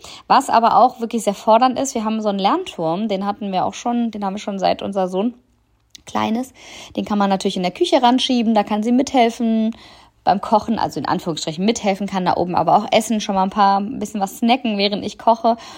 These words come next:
und mir eben zugucken, weil die Kinder natürlich auch, ähm, einfach immer auf den Arm wollen und auch so ein, das kann man natürlich nicht, wenn man kocht, o-,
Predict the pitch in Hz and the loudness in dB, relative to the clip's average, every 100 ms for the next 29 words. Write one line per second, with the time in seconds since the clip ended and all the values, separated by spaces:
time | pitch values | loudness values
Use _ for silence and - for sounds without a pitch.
0 | - - 240 196 233 240 - 254 - 185 | -6 4 6 6 4 2 -2 -6 -4 -4
1 | 165 165 156 170 220 220 202 190 - 208 | -2 0 0 0 -2 -2 0 -2 -2 -4
2 | - - - - 180 180 - _ _ - | -2 -2 -2 -2 -2 -6 -8 _ _ -8
3 | 185 - 202 185 - - 160 151 170 180 | -8 -6 -2 -2 -2 -6 -2 -2 0 2
4 | 214 262 330 381 - 214 - 196 - 196 | 4 4 0 -2 -2 -2 0 -2 -2 -4
5 | 190 - - - - 190 185 233 - 247 | -6 -10 -20 -18 -4 0 4 2 0 0
6 | 269 269 277 277 277 320 494 - - - | 0 2 2 2 4 2 2 -8 -20 -20
7 | - - 214 208 196 | -16 2 6 8 8